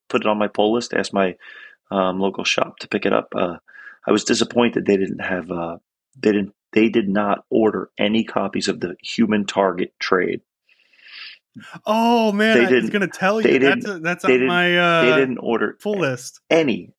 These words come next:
Speaker 1: They didn't order any trades. So it's like, ugh, I'm like, I just wanted to reread that now to catch back up, but I'm like, I could just read the books again. But anyway, that's, that, I'm just changing subjects, but that's, that's
Speaker 2: It's all right.
Speaker 1: side point.
Speaker 2: Right on, man. Well, uh,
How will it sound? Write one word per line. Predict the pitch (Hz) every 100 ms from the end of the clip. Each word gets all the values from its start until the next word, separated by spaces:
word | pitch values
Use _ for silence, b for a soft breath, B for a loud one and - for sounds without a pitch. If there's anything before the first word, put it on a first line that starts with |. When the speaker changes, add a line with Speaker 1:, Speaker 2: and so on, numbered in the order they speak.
| -
Speaker 1:
They | 110
didn't | 113 113
order | 107 98 - _ -
any | 123 127 131
trades. | - - 98 90 -
So | -
it's | 92 -
like, | 92 -
ugh, | 110 101 -
I'm | 98
like, | 95
I | - 101
just | 117 -
wanted | 113
to | 101
reread | 98 104 101 98 110 104
that | 98 -
now | 92 87 90
to | -
catch | - 92 -
back | - 85 -
up, | 113 95 - -
but | 92
I'm | 87
like, | 87 90 _ B B B B
I | 101
could | 120
just | 104 -
read | 98
the | -
books | - - -
again. | - - _ _ _ _ _ _ -
But | 117
anyway, | 98 90
that's, | 101 -
that, | - -
I'm | - 110
just | 92 - -
changing | 113 101 -
subjects, | - - - - -
but | -
that's, | - - -
that's | - - - -
Speaker 2:
It's | -
all | 113
right. | 110
Speaker 1:
side | - 98
point. | - - - _ _ _ _ _ _ _
Speaker 2:
Right | 170 185
on, | 156 135
man. | 127 131 160
Well, | 151 147 147
uh, | 170 151 143 135